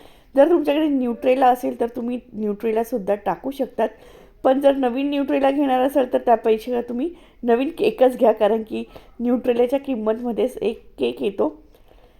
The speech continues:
तर स्वस्तात मस्त जुगाड करायचा आहे आपल्याला, त्यामुळे मी इथे Hershey's सिरपचा वापर केलेला आहे. तर एका बेसला मी लावून घेतलेला आहे. आता वरच्या बाजूने सुद्धा मी लावून घेते.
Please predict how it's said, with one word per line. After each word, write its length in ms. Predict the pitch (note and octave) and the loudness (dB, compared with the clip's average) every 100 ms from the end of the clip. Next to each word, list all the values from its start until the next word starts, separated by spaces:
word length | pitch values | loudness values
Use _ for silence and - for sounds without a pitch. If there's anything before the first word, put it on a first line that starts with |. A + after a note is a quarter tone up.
| _ _ _ - | _ _ _ 2
तर 100 | E4+ | 2
स्वस्तात 460 | E4+ D#4 E4+ E4+ | 6 4 6 2
मस्त 320 | F4+ D4+ D4 D#4 | 2 0 0 -2
जुगाड 400 | C#4+ B3+ A#3+ B3 | -2 2 2 4
करायचा 380 | C4 A3+ A3 | 2 0 0
आहे 160 | A#3 A#3+ - | -2 -2 -8
आपल्याला, 380 | - F#3+ G3 | -4 -2 0
त्यामुळे 400 | D#4 B3 G#3 G#3+ | -2 -4 -4 -4
मी 160 | G#3 G#3+ | -6 -6
इथे 140 | G#3 | -8
Hershey's 520 | C4+ C4 A3 G#3 C#4 D4 | -10 -6 -6 -4 -8 -8
सिरपचा 480 | - G#3+ A3 - E4+ - - - - - | -4 -2 -2 -2 -6 -6 -20 -20 -20 -4
वापर 320 | A#3+ G#3+ B3 | 0 2 2
केलेला 380 | B3+ C4 A#3+ A#3 | 0 0 0 2
आहे. 220 | A3+ A3+ D#4 - - _ - _ _ - | 0 0 -4 -8 -20 _ -20 _ _ -2
तर 60 | C#4 | 0
एका 260 | C#4+ D#4 | 2 2
बेसला 320 | D4 D#4 D#4+ D4 | 4 2 2 0
मी 160 | D4 | 2
लावून 240 | C#4 C4 C#4+ | 2 2 0
घेतलेला 340 | D4 C4+ C4 | -2 -2 0
आहे. 180 | C4+ D4 | 0 -2
आता 300 | - A3 C4+ | -6 -2 0
वरच्या 400 | D#4 G#3 - A3+ | 2 -2 0 -2
बाजूने 400 | A3 G#3 A#3 B3+ | 0 0 -4 -8
सुद्धा 360 | B3+ G3+ A3+ | -8 -10 -8
मी 240 | A#3 C4+ G#3+ | -6 -6 -4
लावून 220 | C4+ F4+ | -4 -4
घेते. 320 | D4+ C#4 C#4+ | -4 -6 -8